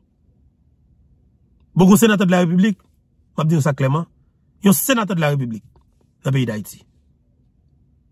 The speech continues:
Monsieur, c'est représentant, un plus gros drogue dealer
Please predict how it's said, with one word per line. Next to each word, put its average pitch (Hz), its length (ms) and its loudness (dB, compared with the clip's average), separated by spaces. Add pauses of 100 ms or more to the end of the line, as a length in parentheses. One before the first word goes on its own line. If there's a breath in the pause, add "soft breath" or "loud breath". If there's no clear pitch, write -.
(1400 soft breath)
Monsieur, 185 220 4
c'est 226 100 4
représentant, 220 640 2 (200 soft breath)
un 226 120 4
plus - 220 -2
gros 202 200 2
drogue 185 340 -2
dealer 294 420 0